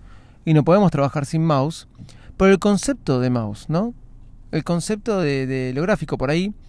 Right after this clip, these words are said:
eh, para un nene de cuatro años, no lo va a entender, pero sí se puede contar con un cuento, no contarle lo que es el mouse, y que apretando un botón, por ahí me estoy re equivocado, una docente me está escuchando y me está diciendo, "Vos porque no,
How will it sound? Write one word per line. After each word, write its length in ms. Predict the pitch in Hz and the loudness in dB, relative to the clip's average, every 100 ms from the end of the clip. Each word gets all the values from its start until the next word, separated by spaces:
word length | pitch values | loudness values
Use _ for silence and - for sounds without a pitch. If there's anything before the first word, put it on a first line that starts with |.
| - - - - - | -20 -20 -20 -20 -10
eh, 200 | 135 131 | -6 -4
para 160 | 131 139 | 0 0
un 60 | |
nene 120 | 156 | 2
de 80 | 160 | 0
cuatro 400 | - 165 165 160 | 2 0 2 0
años, 480 | 143 139 160 - - - | 2 2 0 -4 -12 -4
no 160 | 143 | 0
lo 80 | 139 | 2
va 80 | 170 | 2
a 60 | 202 | 2
entender, 460 | 160 139 131 120 | 0 -2 -2 -4
pero 100 | - | -8
sí 100 | 135 | -8
se 80 | 160 | -6
puede 200 | 190 170 | -4 -4
contar 540 | - 131 131 151 165 - - - - - | -2 -4 0 0 0 -6 -18 -20 -20 -6
con 160 | 160 160 | 2 4
un 140 | 151 | 4
cuento, 560 | 240 208 139 113 107 - | 2 2 2 -2 -6 -4
no 340 | 190 226 127 - - | 4 4 4 0 -14
contarle 520 | - 131 123 135 131 123 | -4 -4 0 0 0 -6
lo 100 | 131 | -6
que 80 | |
es 100 | 147 | -4
el 100 | 165 | -4
mouse, 380 | 196 220 220 - - - - - | 0 0 0 -2 -14 -18 -16 -8
y 120 | 151 | -6
que 100 | 135 | -4
apretando 420 | - 139 156 151 156 | -4 -2 -2 0 0
un 120 | 165 | 0
botón, 440 | 185 233 226 226 | 2 4 2 2
por 160 | 165 160 | -2 0
ahí 140 | 180 | 2
me 80 | 170 | 0
estoy 180 | - 147 | 0 -2
re 140 | 143 | -2
equivocado, 400 | 139 135 127 151 | -2 -4 0 0
una 140 | 139 127 | 0 -2
docente 460 | 127 - 147 139 | -6 -4 -4 -2
me 40 | 131 | -4
está 140 | 135 | -4
escuchando 400 | - 139 156 156 | -4 -4 -4 -4
y 20 | |
me 40 | 127 | -6
está 140 | 135 | -6
diciendo, 400 | 131 135 131 123 | -6 -4 -4 -4
"Vos 280 | 113 147 - | -2 -2 -2
porque 200 | 147 | -2
no, 60 | 135 | -6